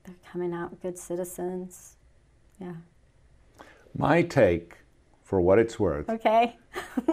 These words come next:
Speaker 1: <laughs>
Speaker 2: is that they were extremely blessed with not one but two parents who had done their own heavy lifting, who had modeled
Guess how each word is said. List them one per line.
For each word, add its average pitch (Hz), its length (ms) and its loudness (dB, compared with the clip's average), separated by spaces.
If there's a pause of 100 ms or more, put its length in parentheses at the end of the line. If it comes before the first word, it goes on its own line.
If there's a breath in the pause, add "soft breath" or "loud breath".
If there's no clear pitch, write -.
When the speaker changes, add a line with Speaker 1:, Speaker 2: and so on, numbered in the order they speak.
Speaker 1:
<laughs> - 640 -6
Speaker 2:
is 92 140 -4
that 107 460 2
they 123 200 6
were 117 240 6
extremely 147 1080 0
blessed 85 600 0 (180)
with 104 100 0
not 123 240 4
one 107 300 2
but - 340 -4
two 208 300 0
parents 85 580 -4 (240 soft breath)
who 107 120 -2
had 90 120 2
done 104 220 4
their 92 220 -2 (160)
own 175 380 0
heavy 92 320 0
lifting, 78 540 -6 (300 soft breath)
who 113 180 4
had 95 140 2
modeled 95 600 2